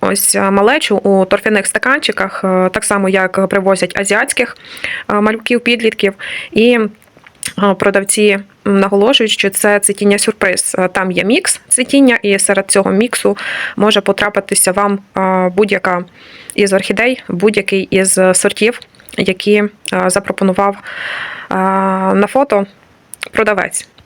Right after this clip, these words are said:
Так от, і я придбала, пам'ятаю, була, е, підлітка, який був посаджений не в мох, а в торфстакан. Потім пересадила його у подвійний горщик. Він дуже класно адаптувався, почав активно рости. Випустив цвітоносик, я так довго,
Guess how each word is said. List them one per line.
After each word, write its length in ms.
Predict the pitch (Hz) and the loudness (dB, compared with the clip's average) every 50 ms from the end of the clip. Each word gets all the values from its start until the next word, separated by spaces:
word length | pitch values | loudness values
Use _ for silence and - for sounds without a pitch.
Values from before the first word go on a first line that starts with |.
| _ _ _ | _ _ _
Так 200 | - 233 - - | -6 -4 0 0
от, 240 | 190 - - - - _ | -2 -2 -2 -8 -4 _
і 80 | 220 208 | 2 2
я 260 | 208 208 190 190 185 - _ | 2 2 0 -2 -4 -8 _
придбала, 440 | - - 190 180 190 196 190 190 185 | -8 -6 -4 0 0 2 2 0 0
пам'ятаю, 440 | - 190 190 185 - 190 185 185 | 0 -2 -2 0 -2 0 -2 -2
була, 360 | 180 180 185 180 185 180 180 185 _ _ _ _ _ _ _ _ _ _ _ _ _ - - - | 0 0 0 0 2 0 -2 -4 _ _ _ _ _ _ _ _ _ _ _ _ _ -14 -8 -4
е, 100 | 214 190 | -4 -2
підлітка, 520 | 185 - 294 302 320 294 - - 254 240 240 - _ _ _ _ - | 0 -2 0 0 0 0 0 0 -2 -2 -2 -6 _ _ _ _ -2
який 240 | 214 214 - 220 202 | -2 0 0 2 0
був 100 | 214 208 | 2 2
посаджений 720 | - 214 - 208 196 190 - 190 185 180 180 170 170 - - | 2 0 2 0 0 0 -2 -2 0 0 0 -2 -4 -4 -2
не 140 | 202 190 190 | 0 0 2
в 40 | |
мох, 400 | 190 196 208 233 285 - - - - | 2 2 2 2 2 0 -4 -8 -4
а 360 | - 196 190 185 185 185 185 | -2 0 2 2 2 2 0
в 80 | 185 180 | -2 0
торфстакан. 540 | _ 202 196 - - - 226 - - 320 427 440 - - - - - - - - - - - - - | _ -2 0 0 -4 -4 -2 0 0 0 0 -2 -6 -10 -12 -10 -10 -8 -8 -8 -8 -8 -8 -10 -4
Потім 240 | - 381 403 311 240 | -4 -2 0 0 0
пересадила 540 | 233 220 220 220 - 214 196 214 220 208 196 | 0 0 -2 0 -2 0 2 2 4 4 4
його 400 | 196 196 196 202 196 190 - - | 2 0 0 2 0 2 2 2
у 140 | 202 196 190 | 2 2 2
подвійний 360 | - 196 185 185 185 180 190 | 2 0 2 2 2 2 2
горщик. 460 | 196 247 302 - - - 320 320 - - - - | 2 2 2 2 0 -2 -4 -4 -6 -10 -8 -2
Він 160 | - 220 226 | 0 0 2
дуже 200 | 214 220 208 208 | 2 0 0 0
класно 500 | 202 - 208 202 202 196 - 190 180 180 - - | 0 0 0 2 2 0 0 0 0 0 -2 -4
адаптувався, 640 | - 247 226 220 - - 190 175 165 165 - - 311 339 - _ _ - | -4 -4 -4 -4 -2 -4 0 0 0 0 0 -2 -4 -4 -6 _ _ -4
почав 500 | - 202 - - 196 196 196 190 185 185 | -2 -2 0 0 2 0 0 0 0 0
активно 460 | 185 - 208 - - 190 180 185 190 | 0 0 -2 -2 -2 0 2 2 2
рости. 320 | 196 220 208 - 311 381 - - - - - - - - - - - - - - - - - - - - | 2 2 0 -2 -2 -2 -4 -8 -20 -20 -20 -20 -20 -18 -16 -16 -14 -14 -14 -16 -16 -16 -18 -20 -8 -6
Випустив 460 | - 202 262 285 - 208 - - 185 | -2 -2 -2 -2 -2 -4 0 0 -2
цвітоносик, 600 | 185 - 202 202 220 208 226 269 330 - - - | 0 0 0 2 2 2 2 2 2 0 -2 -2
я 60 | 196 202 | -2 -2
так 160 | 196 208 196 | -2 -2 0
довго, 580 | 190 214 214 214 202 - 190 185 180 180 190 | 2 2 2 2 0 2 2 2 2 2 0